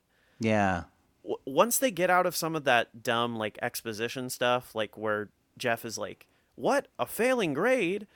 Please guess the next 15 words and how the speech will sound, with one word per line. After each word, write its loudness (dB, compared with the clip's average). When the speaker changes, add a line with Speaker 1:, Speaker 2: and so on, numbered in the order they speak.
Speaker 2:
You -2
know, 4
I 8
Speaker 1:
Yeah. 6
Speaker 2:
need 2
to -6
graduate." 2
Like, 0
it 0
mostly 4
goes 2
okay 2
from -4
there. -4
Speaker 1:
Mm-hmm. 4